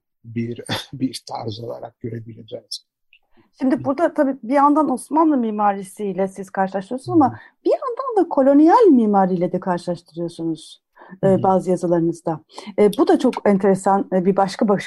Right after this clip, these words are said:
Speaker 2: bakış açısı. E, yani benzerlikler olduğu kadar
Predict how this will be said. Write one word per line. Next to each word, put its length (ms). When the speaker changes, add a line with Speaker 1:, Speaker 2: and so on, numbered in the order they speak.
Speaker 2:
bakış 260
açısı. 520
E, 60
yani 420
benzerlikler 600
olduğu 360
kadar 440